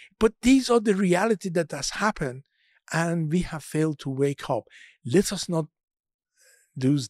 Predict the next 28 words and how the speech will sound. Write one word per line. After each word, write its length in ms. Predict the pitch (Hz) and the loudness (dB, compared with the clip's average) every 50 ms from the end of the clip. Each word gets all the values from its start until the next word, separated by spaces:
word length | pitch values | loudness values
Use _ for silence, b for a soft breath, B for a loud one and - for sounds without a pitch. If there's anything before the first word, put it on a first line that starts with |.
| - _ | -6 _
this 260 | 156 156 151 - - | 2 2 2 2 -4
opportunity. 800 | 123 - - 120 110 - - 113 110 107 107 95 - - 104 104 | -6 -10 -10 -12 -10 -8 -10 -10 -10 -12 -14 -14 -12 -12 -12 -10
Let 340 | 101 110 131 185 208 - - | -10 -4 -2 -2 -2 0 0
us 220 | 214 190 - - | -2 0 -2 -4
be 380 | - - 196 185 185 180 180 B B B B B B B | -4 0 0 2 2 2 0 B B B B B B B
sincere 960 | - - - - 170 151 147 139 - - - 190 185 180 165 135 110 107 - _ _ _ _ _ _ _ _ | 0 0 2 2 2 0 0 0 0 0 0 2 2 2 2 0 -2 -8 -14 _ _ _ _ _ _ _ _
to 120 | - 156 - _ | -14 -14 -10 _
innocent 580 | - 147 175 185 175 - - - 151 143 135 135 | -2 0 0 0 0 -2 -4 -6 -4 -6 -2 0
life 400 | 131 143 151 143 139 - - - | 0 0 0 0 -2 -6 -4 -2
of 180 | 135 123 - | -2 -2 -4
Palestinian 680 | - - 123 120 120 - - - 143 143 139 139 131 127 | -6 -4 -2 -2 0 -2 -2 0 0 2 2 2 0 0
children 520 | - - - 143 151 160 143 127 107 101 - b b b b b b b b b b b b | -2 0 2 2 0 0 0 -4 -6 -8 -10 b b b b b b b b b b b b
who 200 | - - 151 165 | 0 2 2 2
are 440 | 165 156 143 151 147 139 143 143 - b b b b b _ _ 175 135 | 4 4 4 4 2 2 -2 -4 -8 b b b b b _ _ -6 0
giving 340 | 139 170 185 208 180 160 | 0 2 2 2 0 2
their 140 | 139 147 135 | 0 0 -2
blood 380 | 120 113 143 143 151 139 113 - _ - - _ _ _ _ _ _ _ _ _ | 0 -2 0 0 0 0 -2 -8 _ -20 -20 _ _ _ _ _ _ _ _ _
to 120 | - 151 | -4 -2
awaken 640 | 156 131 127 131 135 139 175 175 - - 143 123 110 | 0 0 0 2 2 2 0 0 -2 -6 -8 -8 -8
us, 320 | 104 104 110 - - - _ _ _ _ _ _ _ _ _ 277 285 302 262 _ _ | -10 -10 -12 -14 -14 -16 _ _ _ _ _ _ _ _ _ -20 -20 -20 -20 _ _
to 120 | - - 147 | -8 -6 -4
bring 420 | 139 131 160 160 190 202 196 208 - _ | -2 0 2 4 4 2 2 -2 -4 _
a 80 | 135 127 | -4 -2
real 420 | 131 123 139 156 160 147 147 127 | 0 2 4 6 6 6 4 -2
change 560 | - - - - 107 107 101 104 113 - - _ _ _ _ _ _ - | -6 -10 -10 -10 -10 -10 -10 -12 -14 -16 -18 _ _ _ _ _ _ -4
rather 240 | 123 131 139 143 | -2 0 0 0
than 480 | 139 135 135 127 123 123 120 117 120 113 - | 0 -2 -4 -4 -4 -6 -8 -8 -10 -12 -12
illusion. 560 | 120 113 110 107 110 110 110 - - 95 90 | -10 -10 -8 -8 -8 -8 -8 -8 -10 -10 -14